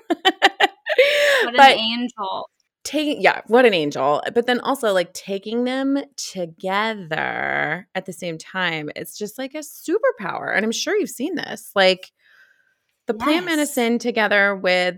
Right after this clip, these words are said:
Speaker 1: the, you know, the mental medicine is, just makes everything work faster, more smoother. I don't even know how to describe it.
Speaker 2: Totally, because you're working on the more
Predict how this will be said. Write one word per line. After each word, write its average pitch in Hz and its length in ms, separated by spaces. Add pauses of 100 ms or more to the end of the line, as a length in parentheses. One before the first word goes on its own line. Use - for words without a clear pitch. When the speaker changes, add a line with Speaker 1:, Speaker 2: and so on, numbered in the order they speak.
Speaker 1:
the, 185 100
you 190 140
know, 175 200
the 170 320
mental 208 320
medicine 185 720 (100)
is, 175 440 (400)
just 226 260
makes 202 340
everything 175 720
work 165 280
faster, 143 720
more 147 200
smoother. 143 460
I 107 80
don't 151 100
even 151 100
know 135 100
how 135 100
to 123 80
describe - 320
it. - 100 (840)
Speaker 2:
Totally, 415 340
because 247 320
you're 254 140
working 247 320
on 262 160
the 240 80
more 220 180